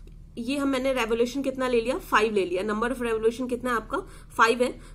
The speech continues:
तो इसके बेसिस पे हम क्या करते हैं, आपका, इसके बेसिस पे हम क्या करते हैं, आपके, अ,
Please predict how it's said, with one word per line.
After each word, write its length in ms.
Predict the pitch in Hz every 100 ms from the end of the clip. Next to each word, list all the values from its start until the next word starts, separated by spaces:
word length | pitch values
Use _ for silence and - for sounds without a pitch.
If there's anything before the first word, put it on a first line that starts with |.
| -
तो 80 | -
इसके 420 | - 311 - 359
बेसिस 420 | 269 240 247 277
पे 80 | -
हम 160 | 277 247
क्या 160 | 247
करते 340 | 233 220 - 226
हैं, 80 | 262
आपका, 400 | 214 - 254 403 - - - - - - - - - - - - - - -
इसके 200 | 240 -
बेसिस 340 | 254 240 262 247
पे 80 | 277
हम 80 |
क्या 140 | 262 240
करते 240 | 233 220
हैं, 100 | - -
आपके, 340 | 220 - 294 440 - - - - - - - - -
अ, 360 | - 196 190